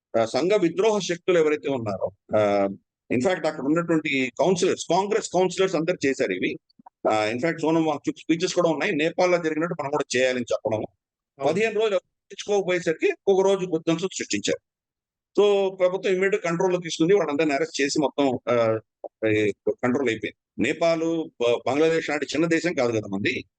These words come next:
Speaker 1: So అతను ప్లాన్ సి. So ఈ, ఇటువంటి శక్తులు మన పొలిటికల్ స్పియర్ లో వీళ్ళని వాడుకునేటువంటి, ఆ, జార్జ్ సోరోస్ లాంటి,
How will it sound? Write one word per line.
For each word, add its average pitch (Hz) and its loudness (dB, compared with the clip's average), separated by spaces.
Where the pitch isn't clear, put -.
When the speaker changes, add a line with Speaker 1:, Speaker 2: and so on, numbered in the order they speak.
Speaker 1:
So 269 4
అతను 269 -2
ప్లాన్ 165 -2
సి. - -4
So 254 4
ఈ, 208 -12
ఇటువంటి 196 0
శక్తులు 240 0
మన 147 2
పొలిటికల్ 220 -2
స్పియర్ 170 0
లో 220 -2
వీళ్ళని 175 2
వాడుకునేటువంటి, 175 0
ఆ, 127 2
జార్జ్ 131 -2
సోరోస్ 147 0
లాంటి, 127 -2